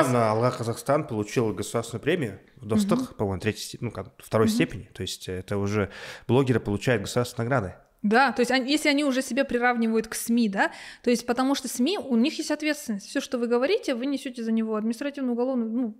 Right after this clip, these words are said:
Speaker 2: любую ответственность, да. Вы понимаете, что, м, контент, который вы креатите и даёте в массы, несёт за собой, а, определённую там, а, ответственность.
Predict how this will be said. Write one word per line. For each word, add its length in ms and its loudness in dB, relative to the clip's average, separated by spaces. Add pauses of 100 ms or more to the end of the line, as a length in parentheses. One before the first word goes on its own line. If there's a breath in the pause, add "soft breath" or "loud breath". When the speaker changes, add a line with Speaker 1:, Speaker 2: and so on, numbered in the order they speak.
Speaker 2:
любую 340 2
ответственность, 540 -2
да. 160 2 (380 loud breath)
Вы 160 4
понимаете, 480 4
что, 160 0
м, 400 2
контент, 400 2
который 320 4
вы 320 2 (180 loud breath)
креатите 640 2
и 80 0
даёте 380 2
в 40 -4
массы, 380 0
несёт 340 0
за 100 -2
собой, 400 0 (300 loud breath)
а, 360 0
определённую 560 2
там, 260 -4
а, 260 0
ответственность. 680 -2